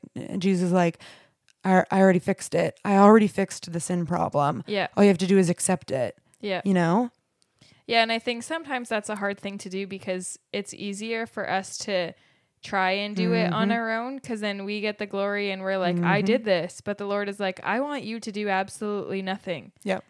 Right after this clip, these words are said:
Speaker 2: Like, I d-, you will have no part in this. You don't get the glory.
Speaker 1: Yeah.
Speaker 2: Like, it, it's, I've done it. I've, it's
Speaker 1: Yep.
Speaker 2: already done. Like, you just have to accept it.
Speaker 1: Yeah.
Speaker 2: And sometimes accepting that gift is the hardest part, but
Speaker 1: Yeah.
Speaker 2: it's, like, so worth it.
Speaker 1: Yeah.
Speaker 2: And it's so good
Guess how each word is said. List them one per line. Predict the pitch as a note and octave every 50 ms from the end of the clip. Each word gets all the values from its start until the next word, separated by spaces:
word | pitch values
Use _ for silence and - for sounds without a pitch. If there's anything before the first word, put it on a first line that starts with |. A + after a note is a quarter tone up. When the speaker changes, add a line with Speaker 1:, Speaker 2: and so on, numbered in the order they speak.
| _ -
Speaker 2:
Like, | G3+ G#3 G3 F#3 - - - - -
I | G3 G3+
d-, | G#3 G#3+
you | - G#3 A3+ A#3+ B3
will | B3 A#3+ A#3 A3+
have | A3 G#3+ G#3 G3+
no | G#3 G#3 G#3+
part | G#3 - A3+ A#3+ B3+ A#3
in | A#3 A3
this. | A3 G#3+ G#3 - -
You | A3
don't | G3+ G#3 G#3 G#3
get | G#3+ G#3+ -
the | -
glory. | - G3 F#3 F3+ F3
Speaker 1:
Yeah. | A3+
Speaker 2:
Like, | A3+ A3+ -
it, | A3+ G#3 - - G#3+
it's, | - - A3 G#3+ - - - - _ _ _ _ -
I've | - A3 G#3
done | A#3 A#3+ C4+ C4
it. | G#3+ - - - -
I've, | G#3+ A3 G#3+
it's | A3+ A3+
Speaker 1:
Yep. | F#3 F3 A#3+
Speaker 2:
already | A#3 A#3+ B3 A#3+ A#3
done. | G#3+ A#3 A#3+ A3+ F#3 D#3+ G3 A3 -
Like, | - A3 A3+ -
you | A#3+ B3
just | B3 B3
have | B3 A#3 A3+ -
to | - A#3+
accept | A#3 G#3+ - - - G#3 G#3 _ -
it. | F#3+ D3+ - - - -
Speaker 1:
Yeah. | G3+ F#3 F3 F3 D#3+ -
Speaker 2:
And | - A3 -
sometimes | A#3+ A#3 A#3+ B3 A#3+ A#3 A3
accepting | A3 - - - G#3 G#3 - A3 G#3 G3
that | F3+ E3+ F#3
gift | G3 G3 - - -
is | - G#3 G#3 G3+
the | - F#3+
hardest | F#3 F#3 F#3 F3+ F#3 - - -
part, | - F#3+ G3+ A#3 - - -
but | G3
Speaker 1:
Yeah. | F#3 F3+ F3 F3
Speaker 2:
it's, | E3
like, | F#3+ F3+ F#3 F#3 -
so | - - G#3 G3+ G3 G3 F#3+ G3 F#3
worth | F3+ F3 F3 F#3 F3+ - E3
it. | E3 D3 - -
Speaker 1:
Yeah. | F#3+ F#3 F#3+ F#3+ F3 D3 - -
Speaker 2:
And | G3+ G3+
it's | F#3+ -
so | - - G3+ F#3+ F#3+
good | F#3 F3+ F3 D#3+ D#3 E3 F#3